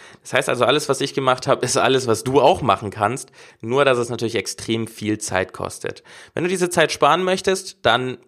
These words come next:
melde dich einfach bei mir per E-Mail, per Facebook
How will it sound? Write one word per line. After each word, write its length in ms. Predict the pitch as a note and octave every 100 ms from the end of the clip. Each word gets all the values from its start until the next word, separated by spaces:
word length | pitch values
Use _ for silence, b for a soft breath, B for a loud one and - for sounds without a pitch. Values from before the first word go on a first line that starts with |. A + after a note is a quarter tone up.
| _ _ _ _
melde 340 | A#2 A2+ F#3
dich 160 | G#3 -
einfach 260 | F3+ F#3+ -
bei 180 | E3+
mir 340 | E3 D#3+ D#3+ D#3+ B B B -
per 240 | C3 A#2
E-Mail, 480 | B2+ C3+ B2+ B2+ B2+
per 320 | - - C3
Facebook 680 | - B2+ B2+ - C3 B2+